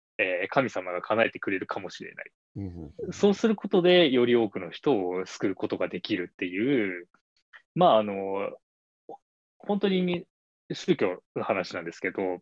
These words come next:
Speaker 2: うんうん。
Speaker 1: まあ、花、花を生けるって宗教そのものなんですよね。
Speaker 2: うーん。
Speaker 1: だからその花を殺すからにはより多くを救うっていう、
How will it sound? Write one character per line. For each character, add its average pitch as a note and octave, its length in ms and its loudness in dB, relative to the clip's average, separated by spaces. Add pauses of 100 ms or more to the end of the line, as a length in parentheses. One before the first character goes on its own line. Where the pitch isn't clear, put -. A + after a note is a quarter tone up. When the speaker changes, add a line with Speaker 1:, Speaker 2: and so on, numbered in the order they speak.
(260)
Speaker 2:
う F#2+ 40 -10
ん - 20 -8
う - 0 -
ん。 E2 180 -10
Speaker 1:
ま D3+ 120 0
あ、 - 40 -8
花、 G3+ 240 6
花 G#3+ 240 2
を - 100 6
生 G#2+ 60 4
け A2+ 140 2
る F#3+ 60 -2
っ - 20 -12
て G2+ 100 -6
宗 - 180 -4
教 F#2+ 140 -4
そ G#2+ 160 -6
の A#2 100 0
も C3 120 -2
の D3 100 2
な G2 100 0
ん E2+ 200 -12
で F2 100 -8
す - 140 -8
よ G2 80 -4
ね。 A#2+ 200 -4 (200)
Speaker 2:
う - 40 -12
ー F#2+ 40 -10
ん。 A2 680 -10 (460)
Speaker 1:
だ C#3+ 100 0
か A2 140 0
ら G2+ 100 -2
そ - 160 -6
の C3+ 160 0
花 E3 300 0
を D#3+ 160 2 (200)
殺 D#3+ 180 0
す - 100 -14
か E3+ 140 2
ら D#3 120 2
に F3+ 160 2
は E3+ 100 8
よ A2+ 140 6
り A#2 100 4
多 A2+ 140 4
く - 140 -8
を F2+ 100 -4
救 - 340 -10
う F#2 260 -2
っ - 20 -6 (120)
て A2 100 0
い A2+ 500 4
う、 - 100 -8